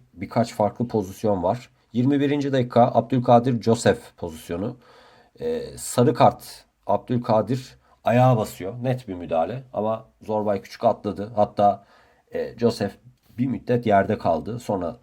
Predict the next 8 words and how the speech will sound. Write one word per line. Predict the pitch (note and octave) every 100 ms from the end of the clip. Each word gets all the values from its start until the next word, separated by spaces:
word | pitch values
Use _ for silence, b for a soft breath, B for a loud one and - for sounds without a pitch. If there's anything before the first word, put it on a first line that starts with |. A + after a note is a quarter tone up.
| _
e, | D#2+ D2
ayağa | - F#2 E2+
kalktı. | - D#2+ G#2
Yirmi | A#2 C3+
dokuzuncu | C#3 C#3 C3+ C#3+ D3
dakika | C#3 A#2+ A2+ B2+ B2+ _ _
bana | A#2 C3+
göre | A#2 A2 B2+ B2+